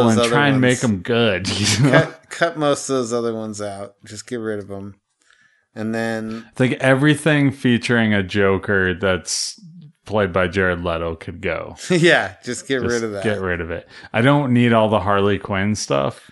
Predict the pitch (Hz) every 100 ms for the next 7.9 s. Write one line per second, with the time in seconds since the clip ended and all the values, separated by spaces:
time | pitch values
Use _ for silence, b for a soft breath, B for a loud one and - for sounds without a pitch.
0 | _ 185 110 104 156 165 127 147 139 -
1 | 123 127 92 - - - 120 87 90 120
2 | 127 139 143 147 143 135 123 123 117 143
3 | - 107 - 107 - - 117 110 110 101
4 | - _ - - - 104 92 - 104 101
5 | 98 92 92 87 90 92 90 90 92 82
6 | - 101 90 85 82 _ _ _ _ _
7 | _ _ _ _ 101 98 92 85 85